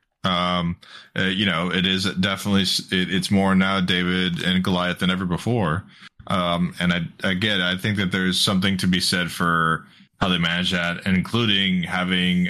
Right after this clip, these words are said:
a couple close calls in the beginning of the race too, with, uh, uh, with some rain chaos, which, uh, definitely could have taken one of their cars out of the, the running for sure.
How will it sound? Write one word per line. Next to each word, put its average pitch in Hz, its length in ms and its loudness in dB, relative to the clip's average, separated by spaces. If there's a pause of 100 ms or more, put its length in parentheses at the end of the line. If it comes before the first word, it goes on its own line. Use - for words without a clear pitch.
(120)
a - 140 -8
couple 90 260 0
close 87 280 0
calls 87 340 -2
in 90 60 2
the 87 80 4
beginning 87 260 0
of 85 80 0
the 82 60 -2
race 80 280 0
too, 98 280 0
with, 82 300 -2
uh, 85 240 -2 (720)
uh, 82 280 -2
with 85 120 0
some 87 200 2
rain 120 220 0
chaos, 62 520 -4
which, 80 280 0
uh, 82 220 0
definitely 90 500 0
could 98 140 -2
have 80 100 -2
taken 90 400 0
one 87 100 2
of 104 80 2
their 76 120 0
cars 76 360 -2
out 78 240 -2
of 73 60 -6
the, 76 420 -2
the 73 80 -10
running 73 260 -2
for 76 140 -10
sure. 85 340 0